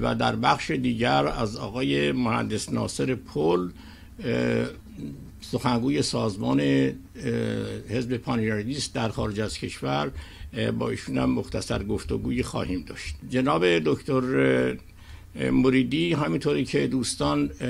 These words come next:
مقتدر هستن، با چهرهٔ سیاسی و علمی ایشون آشنا هستند. ایشون، از سال دو هزار و هفت، به عنوان نمایندهٔ منطقهٔ ریچموند هیل در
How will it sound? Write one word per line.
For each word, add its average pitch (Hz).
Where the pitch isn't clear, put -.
مقتدر 117
هستن، 147
با 139
چهرهٔ 135
سیاسی 131
و 131
علمی 117
ایشون 131
آشنا 117
هستند. 151
ایشون، 139
از -
سال 143
دو 127
هزار 117
و 113
هفت، 139
به 117
عنوان 120
نمایندهٔ 120
منطقهٔ 120
ریچموند 117
هیل 165
در 139